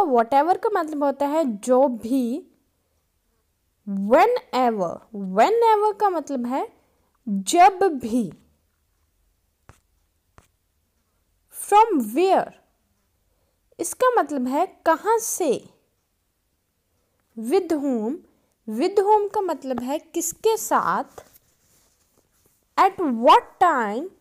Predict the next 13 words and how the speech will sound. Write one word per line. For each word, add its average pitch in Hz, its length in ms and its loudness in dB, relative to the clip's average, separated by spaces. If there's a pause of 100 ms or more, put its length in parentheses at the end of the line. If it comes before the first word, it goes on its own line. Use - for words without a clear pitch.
(720)
इसका 480 460 -2
मतलब 254 280 -4
है 262 200 -2
किस 480 360 0
समय। 208 580 -4 (1900)
How 466 320 6
much, - 500 -4 (640)
how 330 120 6
much 494 380 0
का 427 180 -2
मतलब 254 400 -4
है 262 140 -4
कितना। 320 840 -2